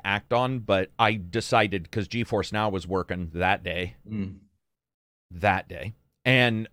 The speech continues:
Speaker 1: um, it w-, it, it's phenomenal, man. So if anybody hasn't picked up Legion and you see it on a cheap price, I can honestly now say it's patched up. Performance on P C is still woeful,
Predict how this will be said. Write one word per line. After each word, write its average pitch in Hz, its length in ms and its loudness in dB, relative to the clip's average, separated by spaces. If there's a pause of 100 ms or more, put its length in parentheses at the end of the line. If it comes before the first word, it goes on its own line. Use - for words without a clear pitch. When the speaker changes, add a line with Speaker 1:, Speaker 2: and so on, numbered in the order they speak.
Speaker 1:
um, 90 460 0 (480)
it 117 80 6
w-, 107 240 -4
it, 107 160 -2 (640)
it's - 400 -2
phenomenal, 90 600 -2
man. 87 200 -6
So 123 180 4
if 131 100 4
anybody 180 380 2
hasn't 135 320 2
picked 123 200 0
up 107 140 -2
Legion 104 400 -2
and 95 100 -4
you 90 60 -6
see 110 180 -4
it 101 80 0
on 95 120 -2
a 92 40 -4
cheap - 240 -8
price, 95 260 0
I 98 60 0
can 95 180 -6
honestly 104 480 -4
now 92 320 -2
say 90 440 -2
it's - 100 -16
patched - 400 -2
up. 95 160 0 (360)
Performance 196 420 6
on 135 100 6
P 135 160 0
C 131 160 0
is 104 120 2
still 110 540 2 (540)
woeful, 113 1080 4